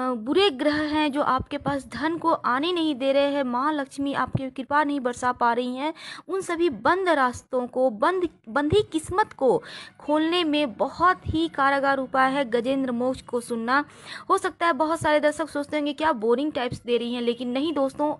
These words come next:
एक बार आप ट्राई करें और लगातार चालीस दिनों तक सुनिएगा सुबह के समय स्नान करके। प्लीज हमारी कहना माने।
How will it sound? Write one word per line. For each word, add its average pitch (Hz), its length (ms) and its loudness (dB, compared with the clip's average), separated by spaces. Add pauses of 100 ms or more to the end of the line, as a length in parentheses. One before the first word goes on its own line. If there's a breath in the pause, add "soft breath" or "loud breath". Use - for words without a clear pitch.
एक 233 200 -4
बार 240 120 2
आप 226 180 0
ट्राई 247 200 0
करें 320 320 0 (340 loud breath)
और 269 180 4
लगातार 269 520 2
चालीस 294 440 -2
दिनों 269 220 0
तक 269 180 -4
सुनिएगा 269 520 0
सुबह 269 340 -4
के 262 140 -6
समय 262 300 -2
स्नान 240 340 -2
करके। 202 420 -4 (500 loud breath)
प्लीज 381 220 4
हमारी 285 320 2
कहना 269 340 0
माने। 254 360 2